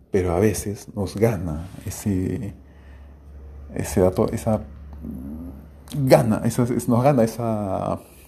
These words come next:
predisposición a suponer las cosas en lugar de confirmarlas. Entonces suponemos que está pasando algo,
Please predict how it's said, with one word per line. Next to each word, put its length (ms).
predisposición 920
a 100
suponer 560
las 140
cosas 300
en 60
lugar 160
de 60
confirmarlas. 640
Entonces 280
suponemos 880
que 80
está 140
pasando 320
algo, 240